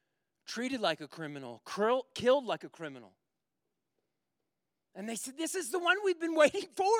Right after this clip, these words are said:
but he's dead. What are we gonna do?" And they sat with that lesson for three days. And then they saw him. Not the one hanging on a tree,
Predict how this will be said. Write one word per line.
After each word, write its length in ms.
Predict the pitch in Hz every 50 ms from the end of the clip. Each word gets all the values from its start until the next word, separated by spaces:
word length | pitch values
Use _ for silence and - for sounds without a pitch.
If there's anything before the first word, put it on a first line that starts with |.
| 427 359 _ - - _ _ _ _ _ _ _ _ _ _ _ _ _
but 140 | 208 262 294
he's 240 | 285 254 214 180 160 147 139 -
dead. 460 | - 311 330 370 427 453 427 370 285 226 220
What 160 | 254 302 370
are 40 | 392
we 100 | 415 392
gonna 180 | 392 392 403 381 302 226
do?" 600 | 330 349 403 440 440 440 415 381 254 180 123 - _ _ _ _ _ _ _ _ _ _ _ _ _ _ _ _ -
And 120 | 175 185 190
they 100 | 190 180
sat 760 | - - - - - 294 285 294 - - - - - - _ _ -
with 140 | 170 170 -
that 200 | 180 160 127 -
lesson 320 | 160 160 147 - - 135
for 100 | - - 117 _ -
three 180 | - 220 226 233
days. 420 | 208 196 160 131 107 - - - _ _ _ _ _ _ _ _ _ _ _ _ _ _ _ _ _ _ _ _
And 260 | 117 120 117 123 123 113 120
then 600 | 151 185 202 208 220 226 233 240 240 233 226 220 175 -
they 140 | 135 123 117
saw 640 | - - - - - - 170 143 123 110 98 98 98
him. 80 | 85 85 _ _ _ _ _ _ _ _ _ _ _ _ _ _ _ _ _ _ _ _ _ _ _ _ _ _ _ _ _ _ _ _ _ 160
Not 300 | 185 208 233 254 - -
the 60 | 226
one 240 | 196 180 175 170 151
hanging 360 | 143 175 175 165 160 160 151
on 140 | 151 135 120
a 40 |
tree, 420 | 117 - - - 175 123 104 -